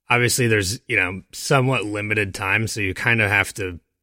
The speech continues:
pick, like, you sort of have to be like, "All right, these are the dominant," st-, 'cause there, obviously, you know, there's however many games on Sunday, then you're looking at the Monday. So there's a lot going on on a given week, and you sort of have to pick out, like,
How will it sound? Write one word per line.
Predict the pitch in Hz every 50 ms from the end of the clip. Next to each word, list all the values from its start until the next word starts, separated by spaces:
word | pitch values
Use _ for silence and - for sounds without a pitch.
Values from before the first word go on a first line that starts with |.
| _ _ -
pick, | - - 113 101 98 -
like, | 113 113 107 101 - - - - 127
you | 120 110
sort | - - 127 120
of | 113
have | 113 -
to | - 110
be | 95 107 104 101
like, | 95 92 92 -
"All | 101
right, | 95 92 90 92
these | 104 107 107 98 101
are | 104
the | 95 95
dominant," | 92 90 98 95 92 92 92 92 92 92 92 92 - -
st-, | - - 117 104
'cause | - 110 110
there, | 127 127 -
obviously, | 117 117 104 101 - - 107
you | 101
know, | 95 92
there's | 95 85
however | - 101 98 95
many | 98 95 95
games | 95 95 92 90 90
on | 90 90
Sunday, | - - 117 101 104 101 101 101 101 101 98 92 - - _ -
then | 107 95
you're | 95 95 95
looking | 92 87 98 95
at | 92 87
the | 87 92
Monday. | 101 101 98 98 98 95 95 95 92 90 92 - - _ _ _ _ _ _ _ _ _ _ -
So | - 113
there's | 104 104 101
a | 107 101
lot | 107 110 113 110 92 95
going | 104 101 95 95 95 95
on | 95 95 95 90 90 87 82 - _ _ -
on | 101 92
a | 90
given | 90 95 92 87 92 90 90
week, | 90 87 87 - 98
and | 90 87
you | 85
sort | - - 98 92
of | 90
have | 90 90 85 - -
to | - 87
pick | 80 _ - - - 95 87 -
out, | 95 87 85 85 76
like, | 78 80 78 82